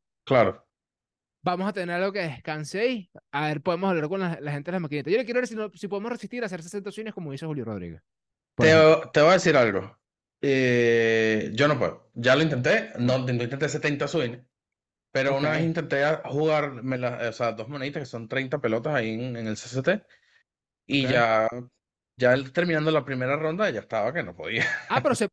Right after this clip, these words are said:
Speaker 2: pero ya va, espérate, ¿se puede poner dos monedas y que te lance treinta pelotas de golpe?
Speaker 1: No, no, o sea, apenas termine la, la,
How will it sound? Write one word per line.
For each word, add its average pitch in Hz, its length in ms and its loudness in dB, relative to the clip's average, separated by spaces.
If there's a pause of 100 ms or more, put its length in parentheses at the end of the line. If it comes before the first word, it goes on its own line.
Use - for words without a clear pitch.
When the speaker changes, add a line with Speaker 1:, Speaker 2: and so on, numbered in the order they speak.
(140)
Speaker 2:
pero 196 140 -4
ya 190 100 0
va, 262 160 2
espérate, 175 360 -4
¿se 175 140 -6
puede 302 280 4
poner 294 260 -2
dos 330 120 -4
monedas 143 540 -4
y 156 80 -6
que 180 60 -2
te 196 100 0
lance 196 180 0
treinta 311 240 -2
pelotas 247 260 0
de 320 40 0
golpe? 285 160 4
Speaker 1:
No, 143 120 2
no, 117 280 2
o - 40 -10
sea, 101 160 0
apenas 98 360 -2
termine 107 360 2
la, 160 160 2
la, 110 280 -2